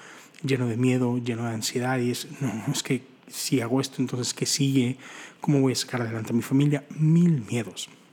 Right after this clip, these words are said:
Pero fue inevitable. O sea, llegó un punto donde es que no hay de otra. Si no hacemos esto, puedo perder literalmente la vida de mi esposa. Entonces, tomamos la decisión,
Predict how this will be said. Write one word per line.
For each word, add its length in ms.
Pero 140
fue 100
inevitable. 520
O 40
sea, 120
llegó 140
un 80
punto 140
donde 260
es 120
que 120
no 460
hay 260
de 160
otra. 200
Si 180
no 300
hacemos 360
esto, 340
puedo 300
perder 420
literalmente 680
la 80
vida 160
de 80
mi 80
esposa. 320
Entonces, 460
tomamos 300
la 80
decisión, 480